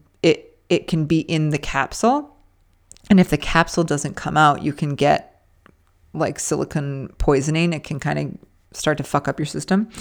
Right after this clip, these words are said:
So I got an in-block capsulectomy. So they took the implant out with the capsule around it.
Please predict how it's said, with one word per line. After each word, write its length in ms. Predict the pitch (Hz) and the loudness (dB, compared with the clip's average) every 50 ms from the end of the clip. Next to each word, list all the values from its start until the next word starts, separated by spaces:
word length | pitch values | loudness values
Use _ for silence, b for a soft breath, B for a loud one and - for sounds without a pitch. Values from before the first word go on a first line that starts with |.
| B B B B B B B | B B B B B B B
So 160 | B - - - | B -4 0 2
I 100 | - 180 | 4 4
got 180 | - 180 180 | 6 6 6
an 60 | 180 - | 6 4
in-block 400 | - 170 160 160 156 151 - - | 0 0 2 4 4 4 2 0
capsulectomy. 680 | - 151 139 - - - 147 135 - - - - - | -2 -2 -2 -2 -2 -4 -4 -4 -4 -6 -8 -8 -6
So 120 | - - 156 | -2 0 2
they 120 | 156 156 | 2 2
took 180 | 156 - 175 - | 2 0 -6 -6
the 100 | - - | -4 -2
implant 320 | 180 190 - 202 180 170 | -2 -2 0 0 0 0
out 140 | 165 156 - | 0 0 0
with 160 | 156 151 151 | 0 -2 -2
the 80 | - 147 | -4 -6
capsule 580 | - - - 151 131 - - - 139 135 - - | -4 -2 -2 -2 -2 -2 -2 -2 -2 -2 -2 -2
around 360 | 147 139 127 104 98 - - | -2 -2 -2 -2 -2 -4 -4
it. 220 | - - - - | -6 -6 -8 -10